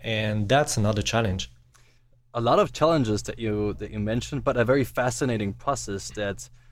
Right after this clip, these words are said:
Speaker 2: I believe most of us have not heard about. So how do you, how do you typically address all of these challenges at, at T A E? I know there's, there's many different approaches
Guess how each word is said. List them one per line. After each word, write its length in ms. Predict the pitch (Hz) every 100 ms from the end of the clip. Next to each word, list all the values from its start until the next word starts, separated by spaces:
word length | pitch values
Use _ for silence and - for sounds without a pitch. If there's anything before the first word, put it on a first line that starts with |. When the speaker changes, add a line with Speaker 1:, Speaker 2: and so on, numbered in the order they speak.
| _ _ -
Speaker 2:
I 120 | 123
believe 420 | 135 127 123 101
most 340 | 113 123 131 -
of 100 | 110
us 180 | 107 -
have 180 | 110
not 140 | 113 95
heard 240 | 104 101
about. 320 | 95 - - -
So 420 | - 110 110 107 - - -
how 100 | -
do 80 | 175
you, 260 | 214 208 175
how 120 | 127
do 60 | 160
you 80 | 185
typically 640 | - 151 160 - 135 135 -
address 420 | 104 117 107 -
all 200 | 107 127
of 120 | 120
these 180 | 120 -
challenges 720 | - 113 113 104 95 95 - 95
at, 160 | 95 - -
at 160 | 92 -
T 200 | 107 98
A 40 |
E? 220 | 98 98
I 60 | 95
know 160 | 107 117
there's, 180 | 110
there's 260 | - 104 -
many 200 | 113 127
different 340 | 110 - 104
approaches 720 | 95 - 123 113 113 104 -